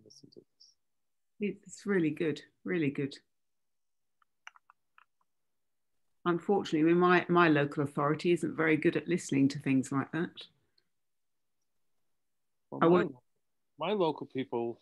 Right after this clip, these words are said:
Speaker 1: know who I am now, and so I'm gonna share this with them.
Speaker 2: Hmm.
Speaker 1: Maybe we can get something started.
Speaker 2: Well, I'm going to try and get it, I'm going to get onto my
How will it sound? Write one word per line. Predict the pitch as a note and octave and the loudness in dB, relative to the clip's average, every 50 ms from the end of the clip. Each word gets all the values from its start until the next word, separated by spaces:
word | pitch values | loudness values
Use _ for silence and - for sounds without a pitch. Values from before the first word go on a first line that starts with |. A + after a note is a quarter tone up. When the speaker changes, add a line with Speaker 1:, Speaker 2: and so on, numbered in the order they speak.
| _ | _
Speaker 1:
know | - D3 C#3 C#3 C3+ | -10 -6 -6 -6 -4
who | C3+ C#3 C3 | -2 -2 -2
I | C3 C3+ | -2 -2
am | C#3 C#3 C#3 C3+ A#2+ | -4 -4 -6 -6 -8
now, | A2 G2+ G2 C3 D3 C#3 | -10 -12 -10 -10 -10 -10
and | B2+ B2 | -12 -12
so | - B2+ B2+ B2 B2+ | -10 -8 -6 -6 -6
I'm | B2 B2+ C3 B2 A2+ A2+ _ _ _ _ _ _ _ _ _ _ _ _ _ _ _ _ _ _ _ _ _ _ _ _ _ _ | -8 -8 -10 -12 -14 -18 _ _ _ _ _ _ _ _ _ _ _ _ _ _ _ _ _ _ _ _ _ _ _ _ _ _
gonna | - C3+ C3 | -14 -12 -12
share | - - F#3 F#3+ G3 F3 | -10 -6 -6 -4 -4 -4
this | B2+ A#2+ - - - | -6 -8 -10 -12 -16
with | - | -18
them. | - D#2+ D#2+ G2 G#2 _ _ _ _ _ _ _ _ _ _ _ _ _ _ _ - | -18 -20 -20 -20 -20 _ _ _ _ _ _ _ _ _ _ _ _ _ _ _ -6
Speaker 2:
Hmm. | F#3 F3 F3 E3+ D3 _ _ _ _ _ _ _ _ _ _ _ _ _ _ _ _ _ - | -6 -4 -4 -6 -8 _ _ _ _ _ _ _ _ _ _ _ _ _ _ _ _ _ -12
Speaker 1:
Maybe | B2 B2+ C3 | -10 -6 -6
we | B2+ B2 B2 A#2 | -4 -4 -6 -6
can | - A#2+ A#2+ | -8 -12 -10
get | A#2 A#2+ A#2+ _ | -8 -8 -8 _
something | - A#2 A#2 A#2 - A#2 A2+ - _ _ _ _ | -12 -16 -16 -14 -16 -18 -18 -18 _ _ _ _
started. | - - - - - - - - _ _ _ _ _ _ _ _ _ _ _ _ _ _ _ _ _ _ _ _ _ _ _ _ _ _ _ _ _ _ _ _ _ _ _ _ _ _ _ _ _ _ _ _ _ _ _ _ - | -20 -18 -14 -14 -14 -14 -16 -20 _ _ _ _ _ _ _ _ _ _ _ _ _ _ _ _ _ _ _ _ _ _ _ _ _ _ _ _ _ _ _ _ _ _ _ _ _ _ _ _ _ _ _ _ _ _ _ _ -2
Speaker 2:
Well, | G3 G3 G#3 | 2 6 8
I'm | A3 B3 B3+ | 8 8 8
going | A3+ G#3 F#3+ F3+ F3+ F3 | 8 8 8 8 8 8
to | E3+ - - G3 F3+ F3+ | 6 4 4 4 4 4
try | - - - F#3+ F#3+ F#3+ | 2 0 2 4 4 4
and | F#3 E3+ | 4 4
get | F#3+ G3 F#3+ - - | 4 2 2 0 -2
it, | - - | 0 4
I'm | G3 G3 G3 | 4 4 4
going | F#3+ G3+ G3 | 4 2 2
to | - - | 2 2
get | G3+ - - | 0 2 4
onto | G3 F#3 E3+ - | 2 2 2 2
my | G3 F#3 F3+ F3+ F3+ F3+ | 4 6 6 6 4 2